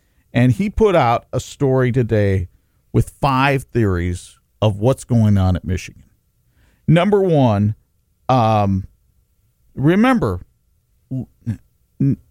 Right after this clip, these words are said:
Michigan was number two in the country in total defense in twenty sixteen. They were number six in twenty seventeen. And last year, they go into the Ohio State game ranked number one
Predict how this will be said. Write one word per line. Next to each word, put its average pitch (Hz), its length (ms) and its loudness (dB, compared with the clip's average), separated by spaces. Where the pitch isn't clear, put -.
Michigan 202 720 2
was 135 180 0
number 226 320 2
two 196 240 -2
in 170 80 2
the 151 80 0
country 131 360 0
in 113 120 2
total 127 240 -2
defense 107 520 0
in 95 120 -2
twenty 113 260 0
sixteen. 95 640 -6
They 110 100 -2
were 107 120 2
number 143 280 0
six - 460 -6
in 131 140 0
twenty 139 320 0
seventeen. 107 640 -2
And 117 260 2
last 208 440 -2
year, 170 160 4
they 151 100 2
go 135 240 2
into 135 160 0
the 123 160 0
Ohio 123 460 0
State 131 340 -2
game 104 300 2
ranked 104 260 -2
number 156 400 2
one 117 460 0